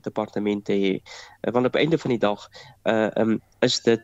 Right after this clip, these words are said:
is mynbou so krities. Ons het, eh, eh,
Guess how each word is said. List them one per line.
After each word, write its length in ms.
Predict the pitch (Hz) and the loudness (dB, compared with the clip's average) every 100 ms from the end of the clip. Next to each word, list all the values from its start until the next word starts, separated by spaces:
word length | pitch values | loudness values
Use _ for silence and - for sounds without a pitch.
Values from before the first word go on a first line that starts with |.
| - | -2
is 180 | 110 117 | -2 2
mynbou 720 | 117 139 131 120 110 98 - | 2 4 4 4 6 4 0
so 320 | - - 170 139 | -2 2 4 4
krities. 480 | - 113 110 92 | 2 0 0 -2
Ons 180 | 117 113 | -2 0
het, 260 | 101 - - | 0 0 2
eh, 260 | 104 104 | 4 4
eh, 640 | 98 - - - - - | 2 -4 -16 -18 -4 -2